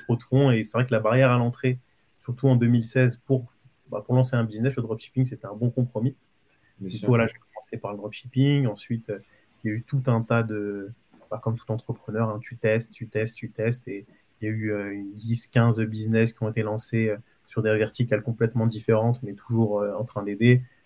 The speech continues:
Speaker 1: Donc, c'était un coup des restaurants, un coup des associations. Euh... Enfin, il y a eu vraiment beaucoup de choses qui ont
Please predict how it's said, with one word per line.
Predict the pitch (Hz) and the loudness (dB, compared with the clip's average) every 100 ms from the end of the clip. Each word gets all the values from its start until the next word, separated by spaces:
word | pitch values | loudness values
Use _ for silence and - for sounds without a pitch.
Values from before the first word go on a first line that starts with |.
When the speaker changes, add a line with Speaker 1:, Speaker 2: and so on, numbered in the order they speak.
| - | -10
Speaker 1:
Donc, | 104 | -10
c'était | - 117 | -8 -2
un | 107 | -2
coup | - | 0
des | 113 | 0
restaurants, | 104 - 110 110 120 117 | 0 -2 2 6 8 6
un | |
coup | 120 110 | 2 -2
des | 104 | -4
associations. | 104 - - 107 - 131 127 127 - _ _ _ 117 | -4 -4 -2 -2 4 8 8 6 -2 _ _ _ -2
Euh... | 107 104 101 | 0 2 0
Enfin, | 101 98 98 98 98 127 - - | -4 -10 -12 -14 -16 -18 -10 -6
il | 107 | -2
y | |
a | |
eu | 107 | 2
vraiment | 110 131 | 6 8
beaucoup | 131 131 127 | 10 6 2
de | |
choses | - 139 131 - | 0 0 0 -4
qui | |
ont | 110 104 | -8 -6